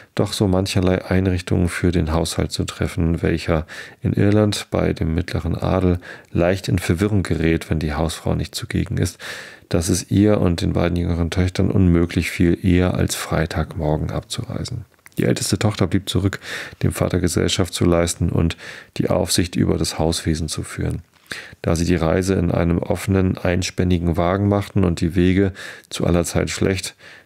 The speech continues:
durch häufige Regengüsse noch grundloser geworden waren, so nahmen sie sich vor, zwei bequeme Stationen zu machen, die erste Nacht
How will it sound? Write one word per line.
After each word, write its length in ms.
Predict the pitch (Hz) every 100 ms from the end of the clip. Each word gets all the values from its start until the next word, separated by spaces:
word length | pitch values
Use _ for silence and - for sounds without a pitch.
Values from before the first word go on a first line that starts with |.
| -
durch 220 | 98 -
häufige 420 | 90 90 92 87
Regengüsse 560 | 90 92 95 95 90 90
noch 280 | 87 85 -
grundloser 640 | 95 110 117 87 78 80
geworden 400 | 80 78 80 80
waren, 220 | 85 90 - - -
so 160 | - 95
nahmen 300 | 92 101 110
sie 140 | 107
sich 160 | 95 92
vor, 280 | - 107 101
zwei 300 | - 92 95
bequeme 440 | 92 - 92 90
Stationen 480 | 87 90 - 92 90
zu 160 | - 82
machen, 320 | 80 87 82
die 80 | 82
erste 340 | - 87 -
Nacht 340 | 85 87 -